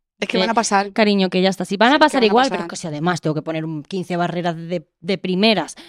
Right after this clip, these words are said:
Speaker 2: para asegurarme.
Speaker 1: Bueno, pero eso no lo puedes evitar, porque eso está ahí, es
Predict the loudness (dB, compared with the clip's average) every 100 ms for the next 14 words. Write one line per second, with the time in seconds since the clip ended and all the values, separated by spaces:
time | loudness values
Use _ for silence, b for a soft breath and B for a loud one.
0 | B -2 0 0 0 2 4 4 6 4
1 | 4 2 0 0 0 0 2 2 2 0
2 | 0 0 0 -4 -4 -2 0 0 0 0
3 | -2